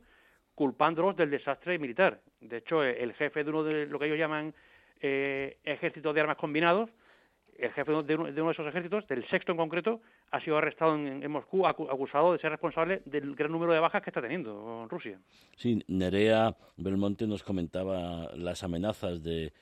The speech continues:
Speaker 2: de Vladimir Putin a los desertores, que los calificaba de traidores y les decía que les iba a caer, bueno, totalmente su, su ira si, si desertaban, ¿no?
Speaker 1: Sí, además la moral del ejército comienza a estar muy baja.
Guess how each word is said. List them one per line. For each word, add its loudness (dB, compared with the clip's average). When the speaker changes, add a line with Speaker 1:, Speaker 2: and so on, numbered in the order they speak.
Speaker 2:
de -4
Vladimir 0
Putin -6
a -4
los -4
desertores, -12
que -14
los -10
calificaba -6
de -6
traidores -6
y -10
les -12
decía -6
que -10
les -8
iba -2
a -6
caer, -6
bueno, -10
totalmente -6
su, -8
su -4
ira 2
si, -8
si -8
desertaban, -8
¿no? -20
Speaker 1:
Sí, -8
además -4
la 0
moral -2
del -2
ejército -4
comienza -4
a -4
estar -6
muy -6
baja. 0